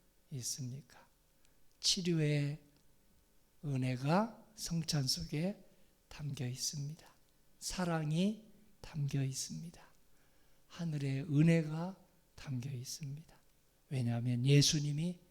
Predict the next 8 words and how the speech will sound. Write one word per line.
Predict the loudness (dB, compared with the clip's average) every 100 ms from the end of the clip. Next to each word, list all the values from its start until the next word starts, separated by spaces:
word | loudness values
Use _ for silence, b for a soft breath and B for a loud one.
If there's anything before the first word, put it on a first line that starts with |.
| _ -16 -8
제정해 | -4 -2 -2 -2 -4 -6 -8
주셨기 | -10 -8 -8 -6 -8
때문입니다. | -6 -6 -4 -6 -6 -8 -12 -16 _ b b b b b b
오늘 | -4 -2 0 -2
성도님들이 | -2 -4 -2 -2 -4 -4 -2 -2 -2 -18 -20 -10
아마 | -6 -6 -6
부모님들 | -4 2 4 4 2 0
같으면 | -2 -4 -4 -6 -4 -6